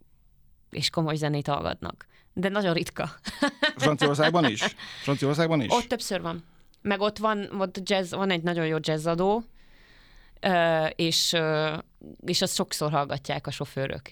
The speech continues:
Speaker 1: Szóval annak, szóval nagyon szoktam örülni.
Speaker 2: Az előbb említettük ezt a burok dolgot, hogy kvázi burokban élsz, és akkor ezek így meghatározzák a napjaidat. Ez azt jelenti, hogy mondjuk a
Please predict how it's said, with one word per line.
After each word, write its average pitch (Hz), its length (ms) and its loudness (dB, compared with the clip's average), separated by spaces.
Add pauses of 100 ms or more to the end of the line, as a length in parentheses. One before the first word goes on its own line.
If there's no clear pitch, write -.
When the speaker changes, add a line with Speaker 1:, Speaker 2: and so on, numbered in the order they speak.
(100)
Speaker 1:
Szóval 185 320 -2
annak, 202 200 0
szóval 196 180 -2
nagyon 175 180 2
szoktam 147 340 -4
örülni. 139 300 -6
Speaker 2:
Az 131 100 2
előbb 151 220 4
említettük 123 500 0
ezt 127 160 -4
a - 40 0
burok 123 300 0
dolgot, 123 400 -4
hogy 131 120 -6
kvázi 127 220 -6
burokban 120 460 -4
élsz, 127 200 0
és 110 180 -6
akkor 117 340 -6 (460)
ezek 127 240 -10
így 113 160 -6
meghatározzák 110 720 -6
a - 20 -6
napjaidat. 120 480 0
Ez 123 80 -2
azt 127 200 -2
jelenti, 131 240 -2
hogy 131 140 0
mondjuk 127 300 2
a 131 280 0